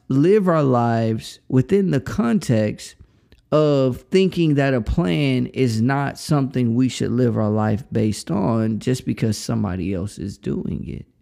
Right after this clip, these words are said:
because somebody else is setting the plan. And when I say that, that's also something that's very important for those who have authority over children, parents, teachers, uh, and, you know, grandparents and,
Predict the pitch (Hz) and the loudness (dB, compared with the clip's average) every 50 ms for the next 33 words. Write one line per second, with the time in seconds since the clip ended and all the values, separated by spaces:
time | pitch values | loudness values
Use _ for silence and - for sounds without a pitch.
0 | _ _ _ _ _ _ _ _ - 139 123 - - 127 117 110 - - 151 131 | _ _ _ _ _ _ _ _ -2 -2 0 2 4 2 2 2 0 0 2 2
1 | 120 120 117 120 120 117 113 113 - - 104 104 - - 123 117 110 107 107 104 | 4 4 2 2 2 2 2 0 -2 -4 -6 -6 -4 -2 -2 0 0 0 0 0
2 | 98 92 - - - - - - - - - - _ _ _ _ _ _ _ _ | -2 -4 -4 -4 -4 -4 -4 -4 -6 -6 -8 -12 _ _ _ _ _ _ _ _
3 | _ _ _ - - 139 143 139 135 135 131 127 120 - - - _ _ _ _ | _ _ _ -4 -2 0 2 2 2 2 2 0 0 -2 -6 -14 _ _ _ _
4 | _ _ _ _ _ _ _ _ _ - 123 143 151 151 143 139 131 - - - | _ _ _ _ _ _ _ _ _ 2 4 4 4 4 2 0 0 -2 -2 -2
5 | 240 254 233 196 151 127 120 117 113 120 - - - 131 123 156 160 165 - - | 0 0 2 2 2 2 2 0 -2 -4 -8 -10 -6 -2 0 0 0 0 -4 -6
6 | - - 131 208 247 240 - 240 220 190 - - - 208 190 180 190 180 170 160 | -8 -4 -2 -2 -2 -2 0 0 -2 -2 -2 -2 -2 -2 0 0 0 0 0 0
7 | 147 135 147 156 170 170 165 160 151 139 131 - - 160 160 160 151 147 143 139 | 0 0 0 0 0 2 2 2 2 0 0 0 0 0 2 2 2 0 -2 -2
8 | - - 143 139 139 135 131 123 127 - _ _ _ - 127 127 139 151 156 147 | -2 -2 0 0 2 2 0 -2 -4 -6 _ _ _ -4 0 0 2 2 2 0
9 | - - 143 131 127 127 120 113 110 107 - 123 117 117 113 113 113 113 110 104 | 2 2 2 2 2 2 0 0 -2 -2 -2 0 0 0 0 0 0 -2 -2 -2
10 | 104 104 - 139 131 127 110 - 76 80 - - 110 110 110 110 110 110 110 - | -4 -6 -4 -4 -4 -2 -2 -4 -4 -4 -4 -2 -2 0 0 0 0 -2 -2 -4
11 | - - _ _ _ _ _ - - 139 123 113 107 - - 110 110 113 110 - | -8 -14 _ _ _ _ _ -8 -2 -2 -2 -2 -2 -4 -4 -4 -4 -4 -6 -8
12 | - _ _ _ _ _ _ _ _ - 117 107 107 - - - 113 113 113 110 | -10 _ _ _ _ _ _ _ _ -6 -4 -2 -2 -2 -2 -2 0 2 2 2
13 | 110 110 - - 120 113 110 101 98 92 98 110 104 104 - 117 110 107 101 - | 2 0 0 -2 -4 -2 -2 -2 -2 -2 -2 -2 -2 -2 0 0 0 0 0 -2
14 | - 101 98 101 - | -2 -2 -2 -4 -6